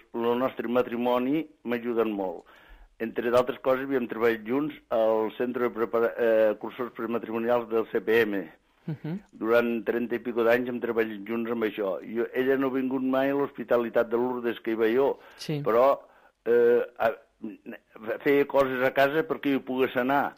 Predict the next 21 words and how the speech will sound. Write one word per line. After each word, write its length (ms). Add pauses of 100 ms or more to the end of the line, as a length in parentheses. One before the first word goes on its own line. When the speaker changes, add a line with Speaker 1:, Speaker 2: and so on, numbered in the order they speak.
Speaker 2:
Clar. 180 (240)
Speaker 1:
O 80
sigui, 480 (180)
i 100
sempre 300
m'ha 140
animat 340
aquell 220
nessa. 320 (160)
Els 100
Speaker 2:
Sí. 140
Speaker 1:
cursets 260
de 120
cristianitat, 1000
no, 920 (160)
que 80
havia 280 (600)
fet, 320
havia 280
participat 540
molt, 360